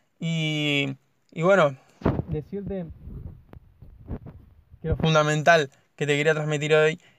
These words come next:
es esto, ¿sí? Que lo, que tengas en cuenta, que tengamos siempre en cuenta las formas de aprender, ¿sí? Las formas de,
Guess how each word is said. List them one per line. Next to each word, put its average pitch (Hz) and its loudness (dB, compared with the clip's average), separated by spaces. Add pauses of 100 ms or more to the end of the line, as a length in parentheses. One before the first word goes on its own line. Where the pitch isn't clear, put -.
es - -12
esto, - -12
¿sí? 151 -12 (320)
Que - -16
lo, - -8 (1700)
que 170 2
tengas 185 4
en 175 2
cuenta, 185 4
que 151 2
tengamos 165 0
siempre 190 2
en 170 0
cuenta 175 2 (1300)
las 147 2
formas 175 4
de 156 4
aprender, 143 -2 (400)
¿sí? 190 -4
Las 147 -8
formas 180 4
de, 180 2